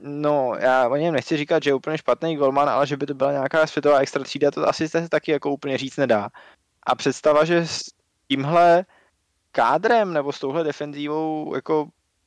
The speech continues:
uhraješ něco slušného, mi přijde taková dost nereálná. Na druhou stranu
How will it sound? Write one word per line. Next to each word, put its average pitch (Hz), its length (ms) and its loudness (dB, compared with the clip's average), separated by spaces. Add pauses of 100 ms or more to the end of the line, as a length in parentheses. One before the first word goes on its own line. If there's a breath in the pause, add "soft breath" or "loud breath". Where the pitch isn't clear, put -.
(140)
uhraješ 139 600 0
něco 151 320 -4
slušného, 143 580 -8
mi 156 140 -6
přijde 147 220 -4
taková 143 300 2
dost 160 180 -2
nereálná. 120 600 0 (480 loud breath)
Na 127 140 0
druhou 139 220 2
stranu 143 460 0